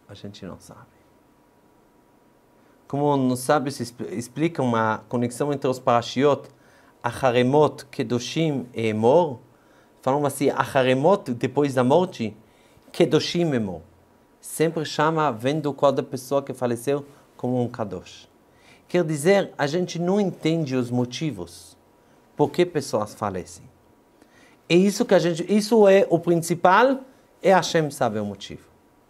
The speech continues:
Por que tá escrito aqui razão por ali? É porque a gente precisa aprender para não fazer a mesma coisa. Temos o moral para aprender. Mas não é como se fosse que a gente já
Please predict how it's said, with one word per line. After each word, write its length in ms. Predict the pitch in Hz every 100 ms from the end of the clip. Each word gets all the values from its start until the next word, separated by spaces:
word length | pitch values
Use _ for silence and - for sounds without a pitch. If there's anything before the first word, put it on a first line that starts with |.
| _ - - _
Por 200 | 208 202
que 200 | 208 277
tá 120 | 294
escrito 560 | 302 - - 269 269 233
aqui 400 | 196 185 240 240
razão 720 | 180 175 160 214 220 175 - -
por 120 | 147
ali? 500 | 139 139 196 170 131 - _ _ _ _ _ _ _ _ _ _ _ _ _ -
É 200 | 214 247
porque 580 | 240 240 240 269 269 254
a 140 | - 214
gente 280 | 262 254 240
precisa 320 | 254 285 269
aprender 560 | 262 269 269 233 269 233
para 120 | 190
não 220 | 185 214
fazer 240 | 220 240 226
a 80 | 226
mesma 320 | 226 202 226
coisa. 580 | 240 226 208 202 185 180 - - _
Temos 320 | 247 269 320
o 40 | 262
moral 400 | 254 220 240 262
para 200 | 240 196
aprender. 580 | - 156 131 123 95 - - _ _ - - -
Mas 280 | 202 214
não 240 | 185 233 233
é 220 | 254 294
como 240 | - 262
se 120 | 247 226
fosse 280 | 247 247
que 80 | 247
a 60 | 214
gente 260 | 233 220
já 200 | 202 214